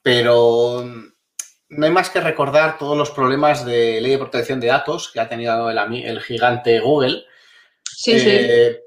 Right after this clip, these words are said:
Speaker 1: para poner un poquito en duda si dejar ahí
Speaker 2: Ujú.
Speaker 1: las claves o no. Entonces, yo recomiendo, lo, como he dicho antes, yo recomiendo un gestor de contraseñas porque es una empresa que se dedica exclusivamente a ello y va a tener
Speaker 2: Ujú.
Speaker 1: todos los controles. O sea, no se va a
Speaker 2: Ujú.
Speaker 1: jugar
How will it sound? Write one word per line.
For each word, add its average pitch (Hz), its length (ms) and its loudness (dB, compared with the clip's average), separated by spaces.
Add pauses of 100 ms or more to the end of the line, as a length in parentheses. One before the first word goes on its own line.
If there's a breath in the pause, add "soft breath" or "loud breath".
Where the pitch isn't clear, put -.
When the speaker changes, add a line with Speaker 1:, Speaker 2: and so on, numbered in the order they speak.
Speaker 1:
para 120 840 4
poner 139 500 2
un 139 200 -4
poquito 143 420 0
en 135 200 -4
duda 147 580 -2 (500)
si 135 260 -6
dejar 123 300 0
ahí 139 80 2
Speaker 2:
Ujú. 139 60 0
Speaker 1:
las 131 120 -2
claves 139 320 -6
o 110 80 -6
no. - 160 -18 (380)
Entonces, 120 520 -16
yo 131 240 -4
recomiendo, 151 760 -4
lo, 117 140 -6
como 113 140 -10
he 123 40 -8
dicho 131 160 -8
antes, 113 200 -10
yo 107 80 -14
recomiendo 123 340 -8
un 117 60 -14
gestor 120 240 -8
de 143 100 -6
contraseñas 135 600 -6 (500 loud breath)
porque 123 240 0
es 123 80 -6
una 156 100 2
empresa 151 260 -2
que - 60 -6
se 117 80 -4
dedica 123 160 -2
exclusivamente 139 680 -2
a 123 100 2
ello 185 440 -4
y 113 120 -8
va 113 120 -2
a - 40 -6
tener 156 380 -6
Speaker 2:
Ujú. 151 180 -2
Speaker 1:
todos 180 120 -6
los 160 180 -12
controles. 127 640 -4
O 113 60 -20
sea, 110 180 -8
no 135 140 -2
se 143 180 -2
va 139 120 4
a - 140 -4
Speaker 2:
Ujú. 127 120 0
Speaker 1:
jugar 165 400 2